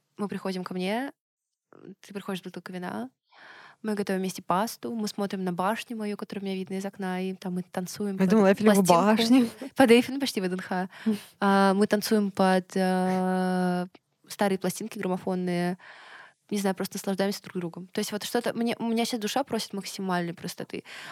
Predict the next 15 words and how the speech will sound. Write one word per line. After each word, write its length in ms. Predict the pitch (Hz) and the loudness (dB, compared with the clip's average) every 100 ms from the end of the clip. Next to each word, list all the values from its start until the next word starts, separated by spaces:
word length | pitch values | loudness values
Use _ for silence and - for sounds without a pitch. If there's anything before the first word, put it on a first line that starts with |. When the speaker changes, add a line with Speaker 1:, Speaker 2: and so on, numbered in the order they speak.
| - - | -14 -6
Speaker 1:
Я, 140 | 220 | -2
я 160 | 208 208 | -2 -2
просто 220 | - 226 | -4 -6
все 120 | 208 220 | -4 -4
отпустила. 360 | - - 185 | -6 -8 -6
Мне 120 | 196 | -4
хочется 260 | 196 208 - | 0 2 4
вот 60 | 214 | 6
этого 200 | 202 202 | 8 8
Speaker 2:
Это, 80 | 190 | 6
Speaker 1:
всего. 320 | 180 185 180 196 | 2 -4 -6 -6
Speaker 2:
это 160 | 175 180 | -6 -4
прекрасное 640 | 185 - 151 143 - 170 | -4 -2 -2 -4 -6 -8
свидание, 560 | - 160 156 156 190 175 | -6 -8 -8 -10 -12 -12
серьезно. 680 | - 170 175 180 196 202 | -10 -8 -8 -10 -12 -12